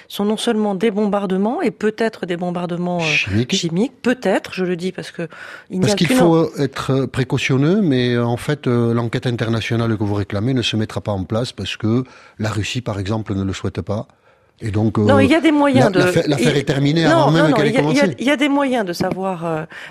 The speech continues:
Speaker 1: euh, ce qui, euh, est utilisé et par qui c'est utilisé.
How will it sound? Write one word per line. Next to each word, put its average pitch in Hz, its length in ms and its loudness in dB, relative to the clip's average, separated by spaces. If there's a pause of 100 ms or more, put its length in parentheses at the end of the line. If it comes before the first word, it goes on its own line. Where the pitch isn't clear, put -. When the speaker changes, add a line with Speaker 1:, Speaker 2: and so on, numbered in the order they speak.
(140)
Speaker 1:
euh, - 520 -4 (200)
ce - 220 -2
qui, 269 480 0 (100)
euh, 175 220 0
est 190 160 -4
utilisé 196 720 -2
et 202 60 0
par - 280 -6
qui 294 300 -2
c'est - 260 -6
utilisé. 196 600 -6